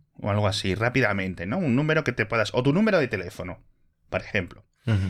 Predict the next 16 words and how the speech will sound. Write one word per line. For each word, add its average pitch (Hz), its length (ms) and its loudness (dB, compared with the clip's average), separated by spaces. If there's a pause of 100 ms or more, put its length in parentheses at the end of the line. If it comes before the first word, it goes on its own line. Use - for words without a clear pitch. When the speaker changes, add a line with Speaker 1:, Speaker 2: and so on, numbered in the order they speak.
Speaker 1:
Entonces 131 360 0
tú - 120 -4
puedes 175 200 2
llamar 180 240 2
desde 107 220 0
cualquier 131 300 2
otro 160 140 0
número 156 260 2
de 143 100 2
teléfono. 170 600 0
¿Te - 80 0
acuerdas 165 260 0
cuando 175 180 -2
llamabas 160 420 2
hace 151 200 0
años 139 480 0